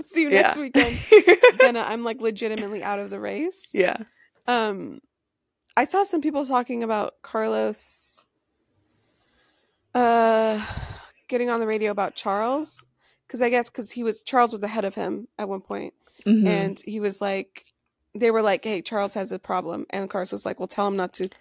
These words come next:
Speaker 1: slow me down." And
Speaker 2: Yeah.
Speaker 1: people were mad about that, and I'm like, "I think that's
Speaker 2: I get it.
Speaker 1: fine."
Speaker 2: Yeah.
Speaker 1: Like, he's like, "Yeah, let's switch." I guess he could have phrased it a little differently, but still,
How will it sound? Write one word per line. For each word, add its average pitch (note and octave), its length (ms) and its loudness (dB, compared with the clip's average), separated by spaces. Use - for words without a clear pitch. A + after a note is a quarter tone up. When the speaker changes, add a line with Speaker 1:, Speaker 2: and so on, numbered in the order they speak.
Speaker 1:
slow G#3 240 -2
me F#3 80 -2
down." D#3 300 -2
And F3+ 80 2
Speaker 2:
Yeah. - 100 4
Speaker 1:
people A#3+ 160 0
were A#3+ 100 4
mad G3 220 -2
about F#3+ 240 -4
that, F3+ 300 -4
and A3 100 -10
I'm A#3 60 -8
like, A#3 180 -8
"I D#4 100 -2
think F#4+ 220 -6
that's G3 240 -2
Speaker 2:
I F#4 80 2
get - 320 0
it. - 220 -4
Speaker 1:
fine." E3+ 480 -12
Speaker 2:
Yeah. - 200 -2
Speaker 1:
Like, D4+ 160 2
he's C#4+ 180 0
like, A3+ 240 2
"Yeah, F#3+ 320 -8
let's G3 260 -8
switch." - 280 -6
I - 40 -6
guess B4 140 4
he F#4+ 80 2
could F4 100 2
have A#3+ 80 -2
phrased G3+ 400 0
it G3+ 80 -6
a F#3+ 60 -6
little F#3+ 160 -10
differently, G#3 440 -10
but G3 160 -8
still, - 300 -10